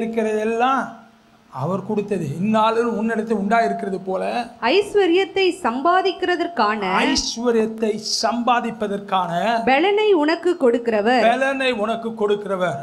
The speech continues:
Speaker 1: ஆமென். ஹல்லேலூயா. ஐஸ்வர்யத்தை சம்பாதிப்பதற்கான பெலனையும் ஐஸ்வர்யத்தை அனுபவிப்பதற்கான பலத்தையும் தருகிறது ஆண்டவர். ஆமென். ஆண்டவர் வெறும் ஐஸ்வர்யத்தை சம்பாதித்து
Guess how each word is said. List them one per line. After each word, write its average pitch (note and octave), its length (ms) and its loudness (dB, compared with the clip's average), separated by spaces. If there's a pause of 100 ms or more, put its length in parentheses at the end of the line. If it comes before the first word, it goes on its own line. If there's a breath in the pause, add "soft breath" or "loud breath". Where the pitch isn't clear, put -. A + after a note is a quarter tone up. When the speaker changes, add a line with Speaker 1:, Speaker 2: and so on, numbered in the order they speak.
Speaker 1:
ஆமென். A3+ 260 2 (100)
ஹல்லேலூயா. A3 520 2 (580 loud breath)
ஐஸ்வர்யத்தை A#3+ 580 0 (120)
சம்பாதிப்பதற்கான A3+ 840 0 (200)
பெலனையும் A3 720 0 (880 loud breath)
ஐஸ்வர்யத்தை B3+ 640 0 (120)
அனுபவிப்பதற்கான B3+ 960 0 (200)
பலத்தையும் A#3 500 -2
தருகிறது G#3 420 0 (100)
ஆண்டவர். F3+ 340 -6 (640)
ஆமென். A3+ 280 4 (1200 loud breath)
ஆண்டவர் A3+ 600 4
வெறும் A#3 300 4
ஐஸ்வர்யத்தை A#3+ 460 -2 (120)
சம்பாதித்து A#3+ 760 -2